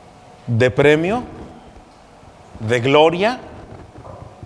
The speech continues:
para los que viven las bina-, las bienaventuranzas. "Dichosos los que ahora sufren y lloran, porque serán consolados", etcétera. Las conocemos, las bienaventuranzas.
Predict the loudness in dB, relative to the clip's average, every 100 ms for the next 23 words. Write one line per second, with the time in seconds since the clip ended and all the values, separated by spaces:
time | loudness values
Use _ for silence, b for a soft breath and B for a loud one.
0 | -20 -20 B B B B 4 6 8 4
1 | 2 -2 2 2 2 2 0 2 0 0
2 | 2 2 2 -2 0 2 2 -2 -2 2
3 | 2 0 -4 -8 -10 -14 -20 -20 -20 -20
4 | -20 -20 -20 -20 -12 -6 -6 -4 -2 -2
5 | 0 0 0 -2 -6 -4 -6 -4 -2 -2
6 | -2 -8 -12 -10 -6 -6 -4 -6 -6 -8
7 | -8 -4 -2 -4 -8 B B B B -20
8 | -20 -14 -14 -14 -14 -12 -4 -4 -4 -12
9 | -14 -8 -8 -6 -8 -6 -6 -8 -6 -6
10 | -6 -6 -6 -8 -8 -8 -8 -14 -20